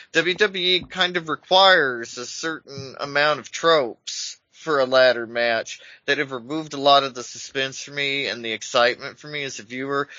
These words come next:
There's always a completely illogical table set up. There's always somebody going through a ladder that was laid out horizontally at ringside, usually balanced on the announcer's table. Uh, there's people that all of a sudden,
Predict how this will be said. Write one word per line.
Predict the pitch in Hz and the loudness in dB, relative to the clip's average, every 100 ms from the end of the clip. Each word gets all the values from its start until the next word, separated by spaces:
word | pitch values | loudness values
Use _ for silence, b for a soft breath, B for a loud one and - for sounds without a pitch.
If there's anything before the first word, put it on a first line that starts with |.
| B | B
There's | - 151 | -4 0
always | 156 160 147 | 4 4 2
a | 139 | -4
completely | 127 - 151 160 170 | -8 -4 -2 -2 2
illogical | 160 139 131 131 139 135 139 | 2 6 6 6 0 -12 -10
table | - 113 110 113 | -2 -2 -2 -8
set | - 120 107 | -2 0 2
up. | 107 107 - B B - | 2 0 -4 B B -6
There's | 143 127 | -2 2
always | 147 151 147 | 2 2 0
somebody | - 160 147 147 139 | 0 -4 2 4 4
going | 135 135 131 120 | 2 -4 -6 -8
through | - 151 160 | -6 0 2
a | |
ladder | 143 135 135 135 131 131 b b | 6 8 8 4 -2 -6 b b
that | 135 131 | -6 -6
was | 131 | -6
laid | 135 135 135 | 2 4 6
out | 135 131 | 4 2
horizontally | 131 139 139 139 131 131 127 | -2 -6 -6 -4 -6 -6 -6
at | 120 | -8
ringside, | 117 127 120 - 123 120 120 | -8 -12 -10 0 2 0 -2
usually | 135 139 139 | -12 -12 -6
balanced | 120 123 123 123 117 - | 2 4 4 0 -6 -6
on | 127 | -6
the | 120 117 | -4 -6
announcer's | 113 113 117 - 123 117 - | -4 -4 -6 -12 -14 -12 -12
table. | - 123 110 107 110 107 B B B B B - | -6 -4 -4 -6 -8 -8 B B B B B 0
Uh, | 143 127 113 - _ _ _ _ _ | 4 6 4 -2 _ _ _ _ _
there's | 147 151 139 - - _ _ _ - | -8 -8 -8 -8 -10 _ _ _ -6
people | 185 175 170 | -6 0 0
that | 147 - | 2 2
all | 170 190 220 | 6 6 6
of | 190 | 2
a | |
sudden, | 185 196 165 123 104 | -2 2 2 0 -12